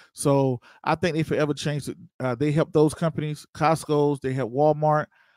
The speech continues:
um, they help companies like Zoom, um, they help companies like, uh, Facebook. More people are on social media. I think more people are consuming Netflix, Ro-, Roku. You know, more people are online now.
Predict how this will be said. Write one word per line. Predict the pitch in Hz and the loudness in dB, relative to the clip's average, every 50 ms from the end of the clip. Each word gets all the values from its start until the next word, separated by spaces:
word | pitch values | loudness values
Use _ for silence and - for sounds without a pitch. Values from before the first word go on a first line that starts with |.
| _ _ _ | _ _ _
um, | - 123 127 127 127 127 127 120 117 117 - _ _ _ | -8 -6 -4 -4 -2 -2 -2 -4 -6 -8 -12 _ _ _
they | 120 135 143 | -4 -2 0
help | 143 160 - - | 0 0 -2 -4
companies | - 160 139 - 143 139 123 | -6 -10 -8 -6 -6 -6 -6
like | 127 127 117 107 | -4 -6 -6 -6
Zoom, | 110 110 127 156 156 156 156 156 151 156 156 156 _ _ _ _ _ _ _ _ _ _ _ - | -8 -4 -2 0 0 0 0 -2 -4 -6 -10 -14 _ _ _ _ _ _ _ _ _ _ _ -10
um, | 135 135 131 127 127 123 123 123 120 120 113 110 110 | -8 -6 -4 -4 -4 -4 -6 -6 -8 -10 -14 -8 -4
they | 135 143 | -2 -2
help | 151 160 - | -2 -2 -4
companies | - - 156 143 - 147 143 139 135 127 - | -4 -6 -6 -6 -6 -6 -8 -8 -8 -8 -6
like, | 135 131 127 123 - | -6 -4 -4 -6 -6
uh, | 131 123 120 117 113 - - | -6 -6 -6 -6 -8 -4 -2
Facebook. | 147 160 156 - 143 131 147 156 156 - - _ _ _ _ _ _ | -2 -2 -2 -4 -4 2 2 2 2 2 -4 _ _ _ _ _ _
More | 127 139 160 170 | -2 2 4 4
people | 160 - 196 156 165 151 | 4 2 -4 -2 0 -2
are | 135 | 0
on | 135 139 | -2 -2
social | - - 156 139 - - 123 | -4 -4 -4 -4 -4 -6 -8
media. | 131 156 160 156 156 156 160 160 _ _ _ _ _ _ _ _ _ - | -6 -4 -4 -2 -2 -2 -2 -4 _ _ _ _ _ _ _ _ _ -10
I | - 139 | -10 -6
think | 131 151 147 123 131 | -2 -2 -2 -2 -2
more | 147 156 151 | -4 -4 -4
people | - 170 143 143 | -4 -6 -6 -6
are | 135 | -6
consuming | - 143 123 - - 156 139 127 120 | -6 -8 -12 -10 -10 -10 -10 -10 -8
Netflix, | 127 156 - - - 156 151 151 - - - - _ _ _ _ _ _ | -8 -8 -8 -8 -6 -4 -4 -4 -4 -8 -18 -20 _ _ _ _ _ _
Ro-, | 117 120 143 160 160 - | -6 0 2 2 2 2
Roku. | - 117 139 156 165 156 - - 160 156 151 151 151 _ _ _ _ _ _ _ _ _ _ - | 0 2 4 4 4 4 4 4 4 6 6 4 0 _ _ _ _ _ _ _ _ _ _ -10
You | - 131 | -6 -4
know, | 127 123 | -4 -4
more | 120 135 160 165 | 0 2 2 2
people | 160 - 180 151 151 139 | 2 0 -2 -2 -2 0
are | 117 139 | 0 0
online | 139 135 135 143 156 165 165 165 165 160 | -2 -2 -2 0 0 0 0 -2 -4 -4
now. | 165 170 170 170 170 170 165 160 | -4 -4 -4 -2 -2 -4 -4 -6